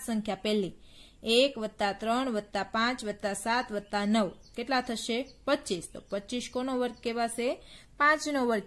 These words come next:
કહેવાશે. એટલે કે જે સંખ્યા પૂર્ણ વર્ગ હોય તેને એકથી શરૂ કરીને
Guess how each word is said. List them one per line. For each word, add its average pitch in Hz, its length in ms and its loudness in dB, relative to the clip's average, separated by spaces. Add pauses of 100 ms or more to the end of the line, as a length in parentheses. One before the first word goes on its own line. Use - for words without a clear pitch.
કહેવાશે. 180 340 -4
એટલે 247 300 2
કે 262 300 4
જે 240 360 4
સંખ્યા 233 500 0
પૂર્ણ 220 440 2
વર્ગ 220 260 0
હોય 226 480 6 (440)
તેને 247 440 4
એકથી 254 440 2
શરૂ 240 360 0
કરીને 240 680 2